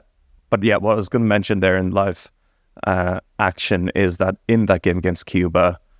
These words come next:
uh, Sam Hodderson, the left winger, had an incredible game. Uh, he, he had thirteen goals, uh, from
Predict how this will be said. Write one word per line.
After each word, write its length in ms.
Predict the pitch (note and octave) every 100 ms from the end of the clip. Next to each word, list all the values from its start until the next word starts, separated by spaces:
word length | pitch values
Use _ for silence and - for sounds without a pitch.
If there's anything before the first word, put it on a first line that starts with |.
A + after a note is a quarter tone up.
| _ _ _
uh, 400 | - F#2 F#2 F#2 - _ _ _ _ _ _ -
Sam 300 | - B2 A2+
Hodderson, 640 | G2 A#2+ C3+ - - B1+ _ -
the 80 | G2+
left 320 | G2+ - -
winger, 340 | A#2 F#2 - - _ _ _ _ -
had 300 | A2 A2+ F#2
an 160 | E2+ - _ A2
incredible 800 | F#2+ - - G#2+ A2 G2+ F#2 F2
game. 280 | E2+ E2+ - _ _ _ _ -
Uh, 240 | F#2+ F2
he, 220 | F2+ F2+ -
he 120 | G2
had 160 | G2 - _ _ -
thirteen 420 | B2 D3+ C#3+ C3+
goals, 520 | B2+ C#3 D#3+ - - -
uh, 280 | G#2+ G2+ F#2+
from 360 | A2+ G#2 G#2